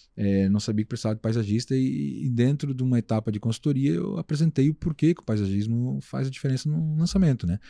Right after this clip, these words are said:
E, e dentro dessa linha do tempo, o cliente muitas vezes, normalmente é os, são os clientes mais, é, que, que me conhecem mais, né? Porque eu não tenho isso,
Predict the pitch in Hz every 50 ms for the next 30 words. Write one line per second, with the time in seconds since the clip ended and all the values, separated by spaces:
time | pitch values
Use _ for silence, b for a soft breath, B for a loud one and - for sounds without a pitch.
0 | B B B B B B B B B B B _ - - 98 95 92 92 90 90
1 | 90 90 90 87 85 85 87 85 - - _ - 127 113 110 120 117 92 101 -
2 | - 135 117 - - - 123 101 107 110 117 - 131 120 117 104 - - 107 101
3 | 95 98 107 104 104 101 - 101 101 120 - - 151 - 135 123 120 113 - 135
4 | 127 117 120 110 107 101 104 107 110 117 - - B B B B B B B B
5 | _ - - - - 135 117 120 147 160 156 131 120 120 120 - 113 104 98 -
6 | - - - 113 101 - - 113 113 - - 107 104 104 101 - 104 98 95 95
7 | 90 82 - - - - 95 90 90 85 - - 98 95 101 98 - - - 107
8 | 98 - 107 107 104 110 - - 185 175 139 147 170 139 107 107 110 107 - -
9 | - - 95 90 98 95 - - 101 101 98 92 95 98 - - 90 80 76 71
10 | 73